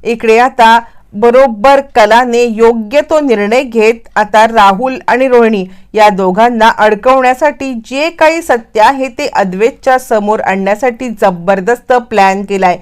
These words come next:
या सगळ्यामध्ये आता अद्वैतच्या समोर आत्तापर्यंत न आलेलं सत्य येणार,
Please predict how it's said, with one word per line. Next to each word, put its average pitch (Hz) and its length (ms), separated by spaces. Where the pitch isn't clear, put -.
या 220 180
सगळ्यामध्ये 214 840
आता 226 340
अद्वैतच्या 240 640
समोर 247 380
आत्तापर्यंत 233 840
न 233 220
आलेलं 226 380
सत्य 214 440
येणार, 233 400